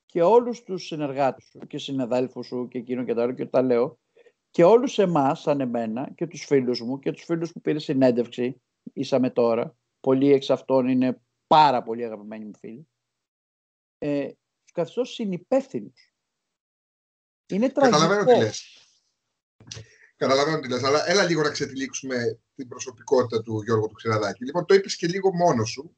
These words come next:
Speaker 2: ψιλοκρυβόσουνα. Λοιπόν, είσαι ο γιος του μεγάλου κλινικάρχη, ένας από τους γιους, ένας από τα παιδιά. Λοιπόν, και κάπου εκεί, ξαφνικά, εκεί που όλοι περιμένουν ότι το παιδί της μεγαλοαστικής οικογένειας θα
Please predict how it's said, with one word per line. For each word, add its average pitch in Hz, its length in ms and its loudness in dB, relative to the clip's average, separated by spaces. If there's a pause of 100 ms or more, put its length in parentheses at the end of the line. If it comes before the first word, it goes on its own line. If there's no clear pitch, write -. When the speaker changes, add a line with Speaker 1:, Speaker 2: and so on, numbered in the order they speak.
Speaker 2:
ψιλοκρυβόσουνα. 147 1000 0 (760)
Λοιπόν, 143 280 0
είσαι 170 220 0
ο 135 80 4
γιος 127 520 -2
του 117 340 -10
μεγάλου 120 400 -2
κλινικάρχη, 117 640 -2
ένας 117 300 -2
από - 140 -16
τους - 220 -20
γιους, 185 240 -2
ένας 135 240 -6
από 104 120 -8
τα 101 80 -8
παιδιά. 107 460 -2 (380)
Λοιπόν, 139 460 4
και - 320 0 (100)
κάπου 262 460 2
εκεί, 131 640 0 (640)
ξαφνικά, 180 720 0
εκεί 202 240 -2
που 196 100 0
όλοι 202 160 4
περιμένουν 165 540 2
ότι 135 340 0 (100)
το 135 160 2
παιδί 143 280 2
της - 120 -14
μεγαλοαστικής 127 680 0
οικογένειας 120 800 0 (640)
θα 202 540 2